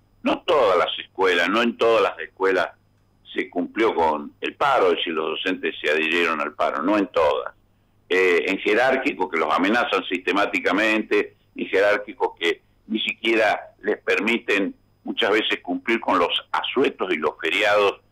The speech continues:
que dispone el Ministerio de Educación, sí, ahí sí hay clase. Los padres muy contentos a lo mejor, pero bueno, esa es la educación que eligen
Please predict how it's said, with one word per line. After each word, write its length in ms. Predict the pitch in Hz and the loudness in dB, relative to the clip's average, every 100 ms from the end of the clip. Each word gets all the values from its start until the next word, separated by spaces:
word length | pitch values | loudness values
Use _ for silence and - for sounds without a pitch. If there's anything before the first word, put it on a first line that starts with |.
| _ _ | _ _
que 80 | 85 | -6
dispone 420 | 85 - 107 101 | -6 -2 0 0
el 60 | |
Ministerio 540 | 92 85 82 - 107 110 | 0 0 -4 -2 2 4
de 60 | |
Educación, 520 | 110 107 117 127 127 - _ - | 2 2 0 0 -2 -4 _ -4
sí, 240 | 170 135 | 0 2
ahí 360 | 98 101 120 117 - | 2 2 0 -2 -4
sí 200 | 104 95 | -2 0
hay 200 | 82 78 | 0 -4
clase. 500 | - 67 - - - _ _ | -4 -2 -2 -4 -20 _ _
Los 160 | - - | -12 -6
padres 360 | 117 110 107 | 0 2 2
muy 180 | 95 107 | 2 0
contentos 640 | 104 104 113 113 113 95 | 2 0 2 0 0 0
a 40 | 80 | 2
lo 100 | 85 | 0
mejor, 400 | 87 87 104 - | -2 0 0 2
pero 200 | 87 87 | 2 4
bueno, 400 | 95 107 85 - _ _ - | 4 2 0 -4 _ _ -2
esa 240 | 113 120 | 0 2
es 60 | 107 | 2
la 120 | 98 | 2
educación 580 | 98 87 82 - 120 113 | 2 0 -4 -2 -2 0
que 100 | 95 | -2
eligen 480 | 104 113 - 113 | -2 -4 -6 -20